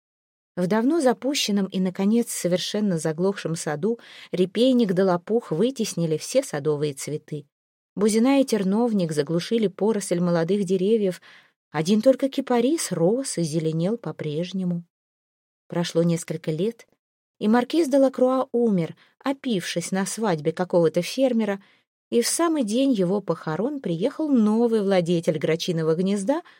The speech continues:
сын только что скончавшегося маркиза. Тут только узнали соседи, что маркиз был женат и имел сына, бледного тщедушного юношу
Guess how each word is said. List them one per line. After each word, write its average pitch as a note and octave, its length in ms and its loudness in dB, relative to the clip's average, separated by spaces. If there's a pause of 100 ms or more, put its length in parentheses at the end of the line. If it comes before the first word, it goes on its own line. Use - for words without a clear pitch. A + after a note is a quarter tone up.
(240)
сын A#3+ 420 0
только E3 300 0
что - 200 -6
скончавшегося G3 880 -4
маркиза. F3 640 -6 (920)
Тут A#3 300 -2
только G#3 300 0
узнали G3+ 340 0
соседи, F#3+ 520 -2
что - 180 -4
маркиз E3+ 400 -2
был D#3 160 2
женат D#3 480 -4 (220)
и F3 120 0
имел F3+ 240 2
сына, G3+ 480 -2 (380)
бледного G3 500 0
тщедушного E3+ 560 -2
юношу F#3 560 -2